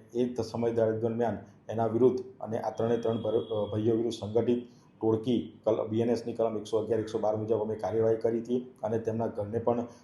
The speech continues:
અમે ડિમોલાઇઝ ક-, એ એમ સી સાથે મળીને ડિમોલાઇઝ પણ કર્યું હતું. આ જીગર ઉર્ફે જીગોનો ગુનાહિત ઇતિહાસ ખૂબ જ ખરાબ છે. એને અગાઉ પણ પોલીસ પર એસોલ્ટ કરેલા છે. એને આંબલિયારા પોલીસ સ્ટેશનના ગુનામાં ચાર વર્ષની સજા પડી છે, પરંતુ એ અપીલ દ્વારા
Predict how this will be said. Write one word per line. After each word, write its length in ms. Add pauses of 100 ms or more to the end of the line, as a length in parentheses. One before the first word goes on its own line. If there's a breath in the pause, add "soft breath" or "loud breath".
અમે 140
ડિમોલાઇઝ 360 (180)
ક-, 200
એ 80
એમ 100
સી 160
સાથે 220
મળીને 280
ડિમોલાઇઝ 460
પણ 100
કર્યું 360
હતું. 160 (500 loud breath)
આ 100
જીગર 280
ઉર્ફે 280
જીગોનો 580 (260)
ગુનાહિત 320
ઇતિહાસ 420 (140)
ખૂબ 200
જ 140 (180)
ખરાબ 280
છે. 120
એને 280
અગાઉ 280
પણ 140
પોલીસ 280
પર 100
એસોલ્ટ 340
કરેલા 260
છે. 140 (480 loud breath)
એને 220
આંબલિયારા 480
પોલીસ 300
સ્ટેશનના 460
ગુનામાં 520 (280 loud breath)
ચાર 200
વર્ષની 260
સજા 300
પડી 240
છે, 260
પરંતુ 320
એ 40
અપીલ 260
દ્વારા 420